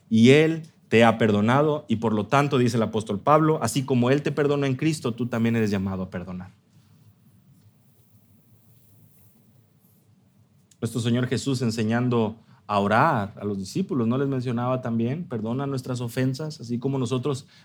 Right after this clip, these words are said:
perdonamos a los que nos ofenden. Es una disciplina del creyente. Mateo ca-, seis, catorce, el versículo quince, Mateo seis, catorce y quince.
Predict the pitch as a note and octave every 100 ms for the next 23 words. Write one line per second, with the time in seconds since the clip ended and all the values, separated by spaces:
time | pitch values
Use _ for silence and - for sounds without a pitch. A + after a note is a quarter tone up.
0 | _ - A#2 G#2+ A2 G#2+ G#2 A2 C3 C#3+
1 | C#3+ C3+ B2 A#2 A#2+ A#2 A#2+ B2 A#2+ C3
2 | C#3+ - - - _ _ _ _ _ -
3 | _ _ _ - G#2 G#2+ G2 - - _
4 | _ _ _ _ _ - G2 A2+ A#2+ C3+
5 | G3 A#2 G2+ G#2+ G#2+ D#3+ F3 G2+ - _
6 | _ _ B2 B2 E3+ D3+ B2+ - F#3+ D3
7 | - B2 D3+ C#3 C#3 B2 A2+ C3 C3 B2
8 | F3+ G#3 F#3+ A#2 A2+ A2+ C3 B2+ D#3+ F3+
9 | F3 - A#2 B2 C3+ C3 B2+ F3 F3+ B2+